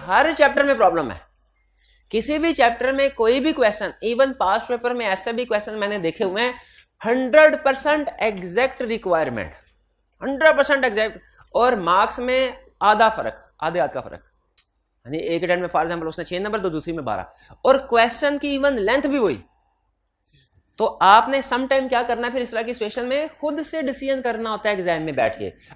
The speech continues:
अब मुझे यहाँ पे नहीं, मैं आपको कॉन्सेप्ट तो सारा पढ़ा सकता हूँ और मैं आपको ये भी बता सकता हूँ कि ये normally मार्किंग स्कीम कैसे होती है, एक प्रोसीजर का आधा नंबर,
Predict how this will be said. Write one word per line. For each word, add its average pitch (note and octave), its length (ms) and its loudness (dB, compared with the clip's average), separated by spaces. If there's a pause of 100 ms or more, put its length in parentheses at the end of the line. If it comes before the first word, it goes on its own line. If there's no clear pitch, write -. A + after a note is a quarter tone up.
अब F3 140 0
मुझे G3 280 2
यहाँ A#3 220 2
पे A#3+ 100 -2
नहीं, A#3+ 120 -4
मैं F#3 120 2
आपको B3 160 2
कॉन्सेप्ट G#3+ 320 -2
तो B3 60 -2
सारा A#3 160 4
पढ़ा F3+ 200 4
सकता G3+ 240 0
हूँ F3 140 -4 (380)
और E3 80 -2
मैं G3+ 100 4
आपको G3+ 140 0
ये G3+ 120 0
भी A3+ 100 -4
बता A3+ 200 0
सकता A3 240 -6
हूँ A#3 80 -6
कि A#3+ 80 -2
ये A3+ 600 0
normally G#3+ 400 2
मार्किंग G#3+ 360 -2
स्कीम A#3 180 -8
कैसे A3 200 -2
होती A3 200 0
है, - 400 -6
एक A3+ 280 4
प्रोसीजर G3+ 500 -4
का G3+ 180 0 (260)
आधा G#3 200 6
नंबर, B2 240 -2